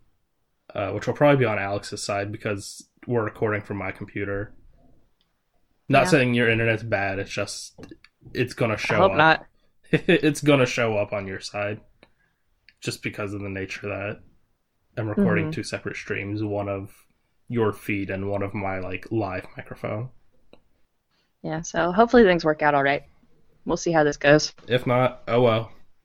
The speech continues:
Speaker 1: <laughs>
Speaker 2: Yep.
Speaker 1: Uh, not really anything I can do about it right now.
Speaker 2: So, Jonathan, how you been?
Speaker 1: I'm here. <laughs>
Speaker 2: Also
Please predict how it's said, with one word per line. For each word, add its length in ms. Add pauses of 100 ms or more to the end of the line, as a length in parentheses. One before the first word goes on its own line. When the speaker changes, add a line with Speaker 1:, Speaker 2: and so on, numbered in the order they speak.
(420)
Speaker 1:
<laughs> 0 (260)
Speaker 2:
Yep. 200 (1200)
Speaker 1:
Uh, 240
not 240
really 300
anything 300
I 60
can 160
do 140
about 260
it 40
right 220
now. 380 (1040)
Speaker 2:
So, 180
Jonathan, 460 (760)
how 180
you 120
been? 320 (460)
Speaker 1:
I'm 880
here. 480 (760)
<laughs> 580
Speaker 2:
Also 420